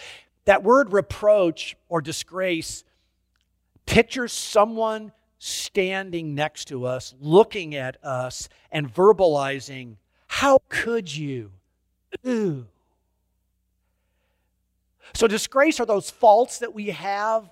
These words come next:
that both condemn us and humiliate us. See, our disgrace, these are not things we tend to openly talk about, but rather we choose to hide.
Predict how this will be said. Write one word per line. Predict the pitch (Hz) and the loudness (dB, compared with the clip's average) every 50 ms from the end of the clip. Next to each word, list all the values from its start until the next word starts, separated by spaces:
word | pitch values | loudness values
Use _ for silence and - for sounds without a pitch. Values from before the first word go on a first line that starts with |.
| - 147 | -4 -2
that | 170 170 160 127 | -2 -2 0 0
both | 190 196 196 - | 0 0 0 -2
condemn | - - 160 151 131 117 165 175 190 202 | -6 -14 -12 -12 -8 -4 -4 -2 -2 -2
us | 220 226 - - | -4 -6 -6 -8
and | 165 151 | -14 -16
humiliate | 139 - - 147 131 131 131 135 143 147 156 156 160 151 | -16 -16 -14 -14 -14 -12 -14 -14 -14 -14 -16 -16 -16 -16
us. | 156 151 _ - _ _ _ _ _ _ _ _ _ _ _ _ _ _ _ _ _ _ _ _ _ _ _ _ _ _ _ _ _ _ _ _ _ _ _ _ _ _ _ _ _ _ _ _ _ _ _ _ _ _ _ _ - - | -18 -20 _ -20 _ _ _ _ _ _ _ _ _ _ _ _ _ _ _ _ _ _ _ _ _ _ _ _ _ _ _ _ _ _ _ _ _ _ _ _ _ _ _ _ _ _ _ _ _ _ _ _ _ _ _ _ -18 -10
See, | - - - | -4 0 4
our | 269 320 339 | 4 4 4
disgrace, | 294 233 - - 233 240 240 240 220 190 - - - - _ _ _ _ _ _ _ _ _ _ _ _ _ _ _ _ _ _ _ _ _ - - - | 4 -4 -6 -6 -6 -4 -2 -2 -2 -2 -4 -8 -12 -16 _ _ _ _ _ _ _ _ _ _ _ _ _ _ _ _ _ _ _ _ _ -20 -10 -4
these | 202 247 269 226 | 0 0 0 2
are | 240 | 2
not | 269 247 240 | 2 0 0
things | - 233 226 185 | 0 -4 -6 -6
we | 180 196 | -8 -8
tend | - 208 208 190 | -6 -4 -2 -2
to | 190 | 0
openly | - 175 196 - 208 190 175 160 156 151 143 131 - | 2 0 0 0 -4 -14 -12 -10 -10 -8 -8 -10 -12
talk | - - 180 185 202 214 - | -8 -2 0 2 2 2 0
about, | 233 208 - 202 196 196 202 - | -4 -6 -6 -6 -6 -6 -6 -6
but | 185 185 | -6 -4
rather | 160 170 180 175 165 | -2 -2 -2 -2 -4
we | 180 175 | -8 -8
choose | - - 196 190 185 165 - | -8 -10 -12 -12 -12 -14 -12
to | - | -14
hide. | - - - 156 156 165 170 180 180 180 180 165 156 | -12 -8 -6 -6 -6 -6 -6 -6 -6 -6 -8 -10 -14